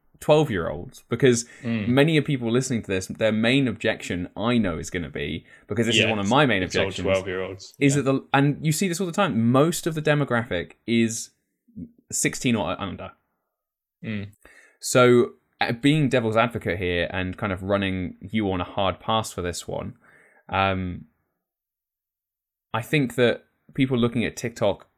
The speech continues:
Speaker 1: especially myself, I'm looking, I kind of fl-, flow on both sides of this, which I'll, I'll get to. But
Speaker 2: Mm.
Speaker 1: I think a lot of people looking at the platform going,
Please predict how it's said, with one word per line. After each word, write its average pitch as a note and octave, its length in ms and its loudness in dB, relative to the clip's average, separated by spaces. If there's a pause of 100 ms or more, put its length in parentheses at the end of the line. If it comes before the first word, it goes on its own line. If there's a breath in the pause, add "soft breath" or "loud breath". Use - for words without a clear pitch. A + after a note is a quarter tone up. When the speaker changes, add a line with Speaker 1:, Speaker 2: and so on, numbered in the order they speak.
Speaker 1:
especially A2 460 -4
myself, G#2+ 580 2
I'm A2+ 220 2
looking, A#2 180 0
I C3+ 160 4
kind B2 240 4
of G#2 100 -2
fl-, G2 240 -2
flow G#2+ 300 2
on G2 120 -2
both F#2 200 0
sides G2 260 -4
of E2 60 -14
this, E2 180 -4
which - 120 -12
I'll, E2+ 220 -2
I'll E2+ 140 -6
get - 260 -2
to. - 260 -10 (140)
But G2 200 0
Speaker 2:
Mm. G2+ 260 -10 (400)
Speaker 1:
I A2+ 120 0
think B2+ 120 2
a B2+ 40 2
lot B2+ 80 2
of A2 80 -2
people G#2 180 -2
looking G#2+ 160 -4
at G#2 60 -4
the F#2 80 -10
platform F#2+ 340 -6
going, F#2 380 -2